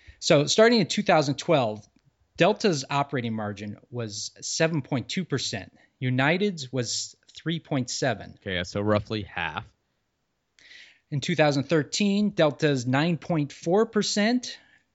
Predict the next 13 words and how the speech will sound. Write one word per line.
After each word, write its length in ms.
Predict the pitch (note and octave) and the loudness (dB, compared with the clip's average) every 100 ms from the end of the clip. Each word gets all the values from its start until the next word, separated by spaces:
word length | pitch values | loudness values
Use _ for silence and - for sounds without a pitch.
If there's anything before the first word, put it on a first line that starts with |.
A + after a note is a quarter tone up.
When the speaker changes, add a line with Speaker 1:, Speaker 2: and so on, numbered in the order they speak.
| _ | _
Speaker 1:
bested 500 | D3+ D3+ - D3 B2+ | 0 0 0 -2 0
United's 600 | C#3 C3+ C#3+ D3 C#3 B2 | 0 2 2 2 0 -4
four 360 | - - E3+ D3+ | -10 -4 0 0
point 320 | - D3 B2+ | 0 -2 -2
six 340 | - C#3+ - | -2 -2 -4
percent. 380 | - A#2 A2 - | -6 -8 -6 -6
Speaker 2:
Slightly 380 | G#2 G#2 - A2 | -4 -4 -4 -6
less 480 | G#2+ G2+ A2 A2 A2 | -6 -2 0 0 -2
than 160 | G2+ F#2 | -6 -4
half 340 | E2+ E2 F2 | -4 -4 -6
in 60 | F2+ | -10
that 200 | E2+ - | -12 -8
case. 360 | F2+ G2+ - | -8 -8 -12